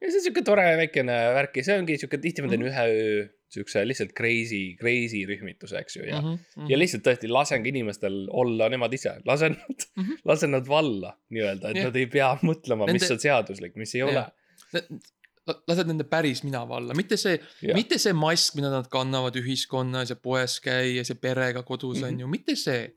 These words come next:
Speaker 2: mitte see teesklemine, vaid see, kes nad
Speaker 1: Jah.
Speaker 2: päriselt on.
Speaker 1: Ma toon, äh, ma toon väiksed paintballi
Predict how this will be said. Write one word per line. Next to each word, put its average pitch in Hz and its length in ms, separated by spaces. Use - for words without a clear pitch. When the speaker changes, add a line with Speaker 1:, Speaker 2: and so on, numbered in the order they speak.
Speaker 2:
mitte 330 220
see 370 140
teesklemine, 127 500
vaid 139 120
see, 196 100
kes 226 100
nad 180 100
Speaker 1:
Jah. - 140
Speaker 2:
päriselt 127 640
on. 127 160
Speaker 1:
Ma 190 60
toon, 190 300
äh, 156 200
ma 156 80
toon 151 180
väiksed 135 280
paintballi 120 880